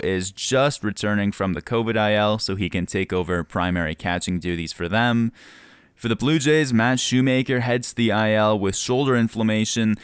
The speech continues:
and that adds on to Nate Pearson and Trent Thornton, who appears to be banged up as well. And John Paul Morosi is suggesting, as a result, that they'll likely be buying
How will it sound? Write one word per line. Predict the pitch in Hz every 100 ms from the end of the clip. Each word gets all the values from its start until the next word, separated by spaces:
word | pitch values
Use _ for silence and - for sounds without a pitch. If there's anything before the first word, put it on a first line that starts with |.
| - -
and | - 104
that | 113 131 -
adds | 117 117 107
on | 107 110
to | - 104
Nate | 98 110 -
Pearson | - 104 107 110 104 -
and | 98 98
Trent | - 120 113 107
Thornton, | - 120 90 117 120
who | 117 104 101 - -
appears | - - 113 113
to | 104
be | 101
banged | 92 98 98
up | 95 92
as | 87 82
well. | 92 127 151 147 143 - - - - -
And | 107 107 110 104
John | 120 127
Paul | 135 139
Morosi | 123 107 110 110 113 92
is | 92 95
suggesting, | 95 98 110 110 110 104
as | - 104 104
a |
result, | 98 90 92 104 92 -
that | 95 -
they'll | 98 92
likely | 98 123 - 139 117
be | 117 98
buying | 87 90 104 120 101 78 76